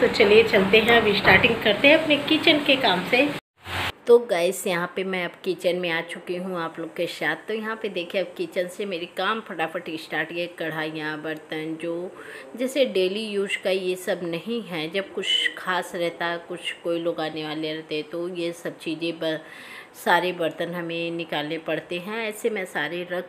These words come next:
देती हूँ daily यूज में। मेरा छोड़ एक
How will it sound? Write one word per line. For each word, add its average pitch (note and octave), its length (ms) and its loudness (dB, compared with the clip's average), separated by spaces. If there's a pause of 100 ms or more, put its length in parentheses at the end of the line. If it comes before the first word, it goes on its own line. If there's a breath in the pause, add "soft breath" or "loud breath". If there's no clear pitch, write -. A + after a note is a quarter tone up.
देती F#3+ 280 -4
हूँ F3+ 320 -10
daily F3 260 -4
यूज F#3+ 400 -6
में। G3 180 -4
मेरा F3+ 300 -4
छोड़ F#3 380 -6
एक G3 420 -4